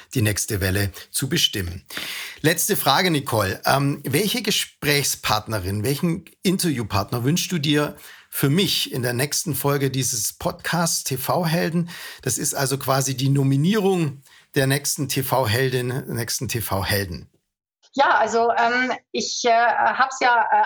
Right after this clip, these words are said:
Speaker 2: eingangs schon gesagt, ich hab mich sehr gefreut, deine erste T-V-Heldin sein zu dürfen. Und ich würde mich natürlich freuen, äh, Christian, wenn du eine andere starke Frau bei dir,
Speaker 1: Unbedingt.
Speaker 2: äh, das Mikrofon lassen würdest, die, ähm, sozusagen in der Medienbranche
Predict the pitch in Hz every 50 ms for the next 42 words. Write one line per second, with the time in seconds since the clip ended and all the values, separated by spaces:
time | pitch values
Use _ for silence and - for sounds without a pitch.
0 | - - 220 269 294 320 339 349 339 - 311 294 294 302 - - 254 262 277 269
1 | 240 - - 262 262 240 226 - - 247 240 247 233 - - 226 233 233 233 240
2 | 226 220 220 214 233 233 233 - - - 214 208 - 220 240 - - 208 208 208
3 | 208 196 196 190 202 196 202 220 226 - 220 - 214 208 220 226 - 269 294 349
4 | 320 - 233 233 220 208 - 233 269 285 285 240 226 - 220 214 - - 262 262
5 | 226 - - - - 202 202 226 269 349 403 392 311 254 262 262 - 285 285 294
6 | - 302 294 285 277 269 269 269 269 - 240 247 262 254 - 294 349 349 294 208
7 | 214 202 202 208 - - 240 233 233 226 240 214 - - 214 202 196 185 - -
8 | - 214 208 208 208 214 208 208 202 - - - - - - - - 147 180 240
9 | 247 - 214 214 - - - - - - 233 226 226 - 247 247 247 262 262 -
10 | - 254 262 262 254 247 226 233 233 247 240 226 226 240 240 247 277 320 339 -
11 | - - 240 233 233 233 240 220 - 220 220 220 226 233 233 220 - 214 208 233
12 | 233 - 233 220 220 220 226 226 226 226 226 226 220 240 262 262 254 240 233 214
13 | 220 226 226 - - 233 226 220